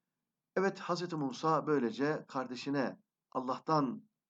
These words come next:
mağfiret, af kendisiyle beraber dilemiş olmasıyla bu noktada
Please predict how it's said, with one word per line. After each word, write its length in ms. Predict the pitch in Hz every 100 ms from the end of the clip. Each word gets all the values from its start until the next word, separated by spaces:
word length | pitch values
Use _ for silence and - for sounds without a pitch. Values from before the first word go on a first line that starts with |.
| _ -
mağfiret, 600 | 131 131 123 123 113 104 -
af 380 | 123 107 107 -
kendisiyle 600 | 123 113 - 123 113 107
beraber 440 | 104 98 98 92
dilemiş 340 | 123 120 107
olmasıyla 760 | - 110 98 - 110 107 156 151 _ _ _ _
bu 240 | 156 147 -
noktada 680 | 120 107 - 95 127 147